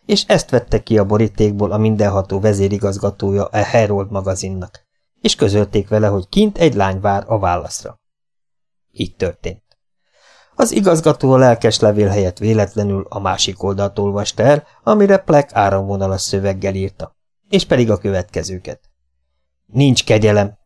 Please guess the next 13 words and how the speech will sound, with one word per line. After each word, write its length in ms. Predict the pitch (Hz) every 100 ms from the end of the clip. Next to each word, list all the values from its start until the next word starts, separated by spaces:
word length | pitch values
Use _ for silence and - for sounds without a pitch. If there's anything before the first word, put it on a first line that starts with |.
| _
Embereim 560 | 147 143 127 123 120 110
figyelik, 440 | 127 127 117 113
hogy 140 | 107
értesíti 680 | 107 110 - 104 110 98 107
a 100 | 104
rendőrséget. 840 | 98 98 98 - - 90 80 _ _ _
Ha 160 | - 101
e 100 | 107
sorok 380 | - 113 110 107
átadójával 760 | 104 110 107 107 104 104 104
harmincezer 720 | 98 104 104 104 - 98 98
dollárt 460 | 95 107 101 101 -
küld, 260 | 117 131